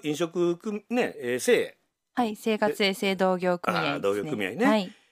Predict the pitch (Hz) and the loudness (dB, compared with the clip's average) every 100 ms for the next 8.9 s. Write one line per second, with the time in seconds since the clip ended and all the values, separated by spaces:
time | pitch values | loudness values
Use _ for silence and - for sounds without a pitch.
0 | _ 180 175 165 165 160 170 202 269 180 | _ -2 2 2 4 2 2 2 2 2
1 | 190 185 180 175 175 170 165 170 190 - | 0 2 2 2 4 2 2 0 -2 2
2 | 170 135 123 131 175 170 165 180 151 127 | 2 2 2 0 -2 -2 0 0 2 2
3 | 120 113 113 120 151 147 160 151 147 143 | 0 0 0 2 0 0 0 4 4 2
4 | - 151 147 143 151 123 101 170 214 107 | 0 0 0 -2 -2 -2 2 4 4 0
5 | - _ _ _ _ _ _ _ _ _ | -8 _ _ _ _ _ _ _ _ _
6 | _ _ 127 123 - - - _ 139 190 | _ _ -8 -8 -12 -20 -20 _ 0 2
7 | 175 180 156 147 147 127 95 - 117 113 | 4 4 4 2 0 0 -2 -2 0 2
8 | 123 87 104 101 120 113 92 85 80 | 0 -2 -6 -2 0 0 -2 -8 -14